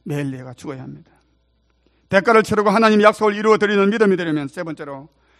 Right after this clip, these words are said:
형편과 사정과 입장이 어떠하든지 공짜는 거부해야 합니다.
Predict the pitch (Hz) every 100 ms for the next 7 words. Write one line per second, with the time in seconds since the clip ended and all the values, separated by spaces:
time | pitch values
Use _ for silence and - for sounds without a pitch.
0 | _ - 196 190 202 202 175 165 156 151
1 | 156 151 147 151 147 190 320 320 196 143
2 | 139 135 - - _ _ _ _ - 139
3 | - 135 127 143 135 123 127 131 _